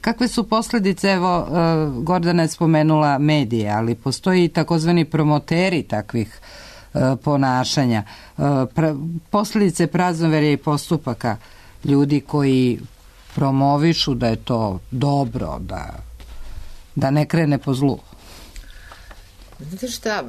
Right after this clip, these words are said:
Speaker 2: e, samo jedna rečenica dok mi je u mozgu još ovo što se ovog podatka tiče za Amerikance, to vam je indirektno naravno i slika mentalnog zdravlja nacije kakva je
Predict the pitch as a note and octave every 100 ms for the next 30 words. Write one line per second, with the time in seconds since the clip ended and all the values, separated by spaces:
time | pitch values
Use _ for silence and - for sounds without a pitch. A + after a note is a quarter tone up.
0 | - F3+ D#3+ D3+ C#3 - - A3 A3 G3
1 | - - A2 - - - D#3 G3 G#3 G#3+
2 | F#3 - G3 G3+ F#3+ E3 E3 - F3 D#3+
3 | D#3 D#3+ F3 F3+ D#3 D#3+ D#3 D3 - -
4 | D#3+ F#3 F#3 F3 - F3 F3 - F3 F3
5 | F3+ - D#3+ F#3+ F#3 E3+ D#3+ F3 E3 D#3+
6 | E3 F#3 F3+ F#3 F#3 F3 F#3 F3+ F3+ F3
7 | D#3+ D#3 - F#3+ D#3 D#3 D3+ - D3 D3+
8 | D3 D#3+ D3 C#3 C#3+ - F3 F3+ - D#3
9 | D3 D3 E3 D3 C#3 D3 E3 D3 C#3+ B2+
10 | - - - - F3 G3 D3 - C3+ G2+
11 | - B2+ A#2 C3 A#2+ A2+ -